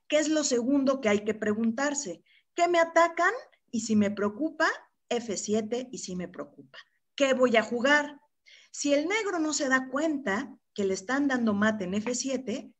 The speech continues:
si la primera vez se te escapa, en la tercera hay oportunidad de recapacitar. No me ataca nada, no me di cuenta,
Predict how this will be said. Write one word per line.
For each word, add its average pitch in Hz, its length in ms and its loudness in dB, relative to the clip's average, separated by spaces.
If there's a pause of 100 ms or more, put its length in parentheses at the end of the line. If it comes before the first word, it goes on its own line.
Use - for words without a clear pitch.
(120)
si - 160 -6
la 214 200 2
primera 285 360 0
vez 294 140 -2
se 294 80 -6
te 226 100 -10
escapa, 208 540 -6
en 226 160 2
la 226 180 0
tercera 233 880 -2 (180)
hay 247 240 4
oportunidad 196 880 0 (160)
de 220 400 -2 (200)
recapacitar. 185 1000 -4 (640)
No 320 180 4
me 339 80 8
ataca 277 380 4
nada, 349 320 6
no 277 100 2
me 233 160 0
di 214 160 0
cuenta, 330 400 2